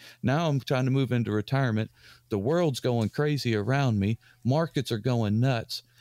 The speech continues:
Taxes are going through the roof. Social Security's uncertain. Inflation's going through the roof. And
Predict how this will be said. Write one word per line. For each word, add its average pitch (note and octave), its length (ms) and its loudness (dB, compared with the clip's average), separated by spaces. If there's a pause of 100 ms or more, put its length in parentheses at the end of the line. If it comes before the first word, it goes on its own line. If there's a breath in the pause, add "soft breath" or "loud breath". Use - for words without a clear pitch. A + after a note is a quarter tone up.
(140 soft breath)
Taxes D3+ 460 -2
are B2 60 0
going B2 320 0
through A#2+ 200 -2
the G#2 100 -2
roof. B2+ 420 0 (300 soft breath)
Social D#3+ 360 0
Security's C3 720 0
uncertain. A#2 720 -2
Inflation's C#3 640 -2
going C3 260 0
through C3 160 0
the A#2+ 80 0
roof. D#3+ 320 0 (320 soft breath)
And C#3+ 160 -2